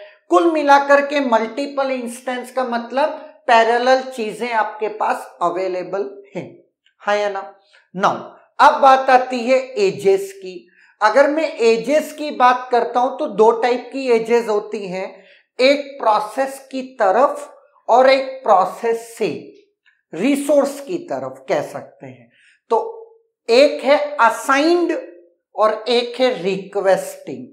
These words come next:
इसका मीनिंग होता है असाइंड, मतलब पी वन is holding two instances of resource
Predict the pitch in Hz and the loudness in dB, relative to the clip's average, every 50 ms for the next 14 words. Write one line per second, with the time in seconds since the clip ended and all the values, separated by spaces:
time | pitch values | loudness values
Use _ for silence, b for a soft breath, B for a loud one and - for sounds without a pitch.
0 | b b b b b b b b - 240 247 247 - - - - 302 320 320 311 | b b b b b b b b -4 -4 -4 -4 -6 -6 0 2 4 4 4 2
1 | 277 269 262 262 269 285 294 294 277 240 247 247 240 - - 240 240 240 214 240 | -2 -4 -4 -2 0 0 0 0 -2 0 2 2 2 2 0 2 2 2 2 0
2 | 254 247 - - - - 196 196 196 - - - 190 170 156 147 131 - - b | -4 -6 -8 -10 -8 -4 -4 -4 -4 -6 -8 -6 -6 -6 -6 -10 -12 -14 -16 b
3 | b b b b b b b 180 202 233 - - - 262 277 285 302 311 320 320 | b b b b b b b 0 0 0 0 0 -4 0 2 6 6 8 6 6
4 | - - - - - _ _ _ _ - 277 277 277 285 285 277 302 320 320 320 | 2 -2 -10 -12 -16 _ _ _ _ -2 -2 0 2 2 2 4 4 4 4 4
5 | 320 320 320 320 - 254 190 185 226 247 254 254 - 254 254 240 233 240 240 - | 2 0 0 0 -2 -2 2 4 6 6 6 6 4 0 -2 -2 -2 -6 -8 -12
6 | - - _ _ _ _ _ _ _ _ - 349 339 339 339 339 330 320 302 285 | -16 -20 _ _ _ _ _ _ _ _ -4 -2 0 2 0 0 0 -2 0 -2
7 | 277 - - - - - - 254 254 254 254 254 - - - 254 254 247 - 247 | -2 -4 -6 -12 -14 -8 -4 -4 -4 -4 -6 -8 -10 -6 -4 -4 -2 -2 -2 0
8 | 247 247 247 254 - 185 170 202 208 196 - - 240 233 240 240 233 | 0 0 -2 -4 -8 -6 -6 -6 -6 -6 -8 -4 -2 0 0 0 -2